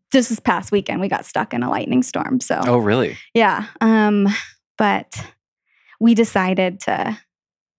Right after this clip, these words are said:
Speaker 1: to, like, bail. And as soon as you decide to bail, the weather clears up and it's beautiful.
Speaker 2: It's so annoying.
Speaker 1: Mm-hmm.
Speaker 2: I know.
Speaker 1: Mm-hmm. But you have,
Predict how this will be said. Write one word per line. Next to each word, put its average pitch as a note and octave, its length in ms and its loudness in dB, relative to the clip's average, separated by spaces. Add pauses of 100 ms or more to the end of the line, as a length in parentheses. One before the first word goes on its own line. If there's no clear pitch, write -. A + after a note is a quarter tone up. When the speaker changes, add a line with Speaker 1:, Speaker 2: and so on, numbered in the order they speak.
(160)
Speaker 1:
to, G#3 120 2
like, F#3 320 -2 (100)
bail. G3 560 0
And A#3 120 4
as A3+ 100 0
soon B3+ 140 4
as C4 100 4
you C4+ 60 2
decide A3 340 0
to G#3 40 -4
bail, G3 540 -2 (760)
the G#3+ 160 2
weather G3+ 260 -2
clears - 320 -4
up - 180 -8
and B3 120 0
it's B3 140 -4
beautiful. - 400 -6
Speaker 2:
It's - 100 -2
so A2 160 0
annoying. F#2 360 0
Speaker 1:
Mm-hmm. B3 380 4 (100)
Speaker 2:
I B3+ 60 4
know. F#3 300 0
Speaker 1:
Mm-hmm. C4 360 4
But - 160 -2
you B3+ 80 0
have, B3 300 -2